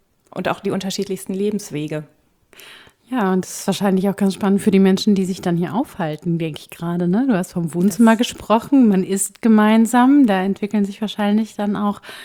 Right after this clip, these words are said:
Speaker 2: Beziehungen, oder?
Speaker 1: Es kommt immer wieder vor. Ja, das sind typisch die Raucher, <laughs>
Speaker 2: Ja.
Speaker 1: die sich auf der Terrasse treffen und da dann auch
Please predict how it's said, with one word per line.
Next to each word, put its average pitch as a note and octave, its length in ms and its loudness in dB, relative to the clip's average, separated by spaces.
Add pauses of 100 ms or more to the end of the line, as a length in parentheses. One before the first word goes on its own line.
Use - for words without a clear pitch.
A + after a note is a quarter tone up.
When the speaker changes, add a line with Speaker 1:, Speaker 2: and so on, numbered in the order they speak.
(280)
Speaker 2:
Beziehungen, G#3 840 0
oder? G3 400 -2 (920)
Speaker 1:
Es - 220 -14
kommt - 220 -12
immer F3 180 -8
wieder F3 140 -8
vor. F#3+ 360 -6
Ja, F#3 360 0 (180)
das - 140 -10
sind F#3+ 260 -4 (380)
typisch G#3 320 -6
die F#3 80 -8
Raucher, G#3 560 -4 (260)
<laughs> D#4 440 4
Speaker 2:
Ja. D4 220 4
Speaker 1:
die B3 180 -2
sich A#3+ 220 -4
auf A3 60 -2
der G#3 140 0
Terrasse A3+ 420 -2
treffen B3 400 -4 (400)
und F3+ 100 -12
da F#3+ 300 -2 (300)
dann E3+ 260 -8
auch - 140 -8